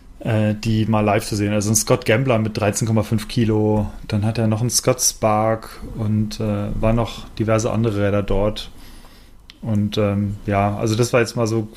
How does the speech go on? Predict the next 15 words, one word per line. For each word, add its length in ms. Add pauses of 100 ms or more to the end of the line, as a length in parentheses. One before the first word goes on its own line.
(140)
kurz, 260
was 140
mir 100
auf 100
den 100
ersten, 520
im 160
ersten 280
Moment 260
einfällt, 640
was 180
so 120
ein 140
paar 260
Highlights 520